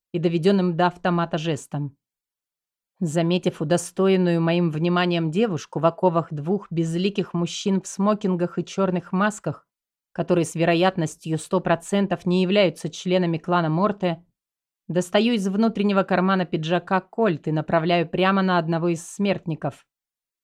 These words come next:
От девушки и её нападавших меня разделяет метров двадцать.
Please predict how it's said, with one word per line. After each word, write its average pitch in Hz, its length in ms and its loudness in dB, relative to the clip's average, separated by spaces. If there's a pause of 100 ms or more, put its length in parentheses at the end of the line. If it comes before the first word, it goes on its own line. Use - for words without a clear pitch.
(340)
От 160 160 -4
девушки 196 440 0
и 175 40 2
её 175 180 0
нападавших 196 720 0
меня 180 260 0
разделяет 175 540 0
метров 160 380 -4
двадцать. 151 640 -6